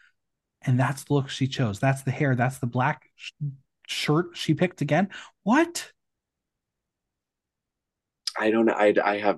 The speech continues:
Speaker 2: I'm
Speaker 1: It's her show. She can do whatever she wants.
Speaker 2: I honestly, when we have
Speaker 1: What?
Speaker 2: that coin, we'll be making bad decisions too.
Speaker 1: What I
Speaker 2: Don't
Speaker 1: will give her full on approval on is that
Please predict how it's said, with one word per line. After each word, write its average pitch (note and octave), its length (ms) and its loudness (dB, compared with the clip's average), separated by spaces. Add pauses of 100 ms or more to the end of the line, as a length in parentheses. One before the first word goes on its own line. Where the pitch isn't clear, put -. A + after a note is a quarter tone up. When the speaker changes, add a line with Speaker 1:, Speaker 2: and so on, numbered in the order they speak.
Speaker 2:
I'm G3 140 2
Speaker 1:
It's F#3 120 0
her G#3 140 6
show. A#3+ 280 4
She - 120 -6
can D3 120 -2
do C3+ 60 2
whatever C3+ 180 2
she C#3+ 120 -10
wants. B2 300 -8 (720)
Speaker 2:
I A#2+ 220 4
honestly, A2+ 580 4 (1700)
when B2+ 160 8
we D3+ 120 10
have E3+ 160 6
Speaker 1:
What? F3 60 8
Speaker 2:
that D3+ 180 8
coin, - 180 -2 (200)
we'll C3 100 4
be C3 120 2
making G#2+ 300 0
bad F2 200 -4
decisions D#2+ 540 -6
too. - 160 -2
Speaker 1:
What G#3+ 160 8
I G#3 60 10
Speaker 2:
Don't G3 100 8
Speaker 1:
will A3 140 8
give B3 220 4
her D3+ 320 0
full F3+ 520 2
on B2+ 160 2
approval A#2+ 400 0
on A2+ 320 0
is C3+ 200 0
that B2 280 0